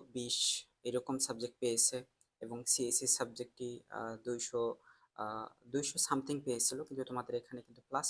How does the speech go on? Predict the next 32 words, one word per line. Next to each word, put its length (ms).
পয়েন্ট 220
করে 140
তোমাদের 360
বলেছি। 360
তো 60
তোমাদের 320
লাস্ট 420
পেতে 200
পারো, 260
এই 180
হিসেবে 360
তোমাদের 300
প্লাস 280
পয়েন্ট 240
করে 140
বলেছি। 380
তো 40
কেমিস্ট্রি 420
কিন্তু 300
তোমাদের 260
সব 120
সাবজেক্টের 440
কিন্তু 220
প্লাস 280
পয়েন্ট 240
করে 140
তোমাদের 360
মেরিট 320
উইশ 180
কিন্তু 220
বলেছি, 480
যেমন 200